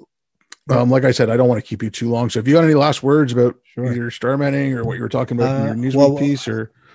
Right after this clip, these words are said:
Speaker 1: I'll put them together, right?
Speaker 2: Yeah.
Speaker 1: So the, I know that what these people are doing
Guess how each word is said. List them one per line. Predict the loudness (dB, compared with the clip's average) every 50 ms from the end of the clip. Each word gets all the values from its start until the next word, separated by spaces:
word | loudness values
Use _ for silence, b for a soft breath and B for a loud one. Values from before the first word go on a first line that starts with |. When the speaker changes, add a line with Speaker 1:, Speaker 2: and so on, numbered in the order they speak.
| b
Speaker 1:
I'll | b -2
put | 0 0 0 2
them | 2 2 2
together, | 2 2 0 0 0 -2 -6 -10 -14 _ _ _ _
right? | -8 -4 -4
Speaker 2:
Yeah. | -4 -4 -6
Speaker 1:
So | -10 -8 -8 -8 -8 -8 _ -8
the, | -4 -4 -2 -2 -4 -6 _ _ _ -4
I | -2 -2 0 0
know | 0 0 -2 0 0 0 0 0 0 0
that | 0 0 -2 -2 -4 -6 _ -8
what | -4 -2 -2 -2 -2 -2
these | -2 -2 -2
people | -4 -4 -6 -4 0 2 2
are | 2 2
doing | 0 -2 -4 -4 -4 -4 -6 -8